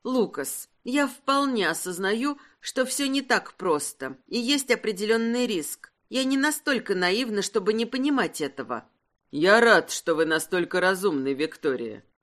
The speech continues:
Она прикусила губу и взглянула на него.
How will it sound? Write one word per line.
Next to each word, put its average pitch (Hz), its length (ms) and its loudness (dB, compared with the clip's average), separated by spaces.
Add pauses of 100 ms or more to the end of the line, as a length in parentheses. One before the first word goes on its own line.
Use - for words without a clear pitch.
(140)
Она 320 260 4
прикусила 233 680 0
губу 254 340 0
и 339 120 4
взглянула 262 680 0
на 139 100 0
него. 123 520 -6